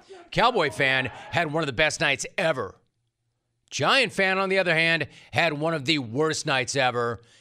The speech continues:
and the rest of us were just bored to tears. I mean, seriously, G-Men, G-Men, the hell was that?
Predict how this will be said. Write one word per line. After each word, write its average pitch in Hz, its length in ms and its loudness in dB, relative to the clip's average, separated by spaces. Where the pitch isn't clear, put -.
and 214 220 -2
the 180 60 -2
rest 156 280 0
of 135 80 -4
us 131 300 0
were 139 100 -6
just 117 340 -6
bored 139 480 -2
to 135 160 -6
tears. 117 600 -6
I 117 40 -8
mean, 147 160 -4
seriously, 131 840 -2
G-Men, 135 800 -2
G-Men, 147 640 0
the 170 760 0
hell 165 840 0
was 147 640 0
that? 120 460 0